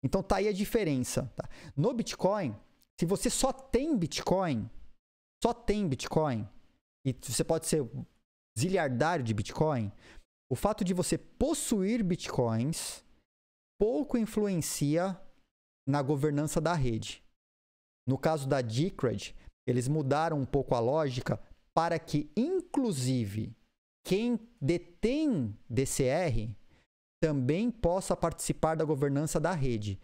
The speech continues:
Então, você tem os mi-, os mineradores fazendo o Proof of Work, que é papel deles pra manter a segurança. Você tem as, as comunidades, empresas, instituições que rodam os nós,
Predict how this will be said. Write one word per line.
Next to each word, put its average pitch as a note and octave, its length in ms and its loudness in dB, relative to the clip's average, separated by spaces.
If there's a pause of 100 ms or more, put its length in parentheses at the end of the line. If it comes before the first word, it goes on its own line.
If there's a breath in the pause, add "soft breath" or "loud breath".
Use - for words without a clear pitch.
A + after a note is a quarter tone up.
(340 loud breath)
Então, C#3 200 0
você B2+ 120 -2
tem C3+ 120 -2
os A#2 100 -2
mi-, C3 120 0 (140)
os - 120 -8
mineradores C3 680 0
fazendo D#3 400 2
o C3+ 40 2
Proof C#3+ 260 -2
of - 180 -2
Work, B2 420 2
que - 120 0
é - 20 -2
papel B2+ 300 0
deles C#3 300 0
pra E3+ 120 2
manter E3+ 200 2
a - 20 2
segurança. C#3 720 0 (880)
Você B2 160 0
tem D#3 160 2
as, D3+ 120 -2 (120)
as D3 140 -2
comunidades, D3 760 0
empresas, C3+ 580 2
instituições D3 760 -2 (560 loud breath)
que A#3 80 0
rodam E3+ 520 0
os D#3+ 180 -2
nós, C#3 680 0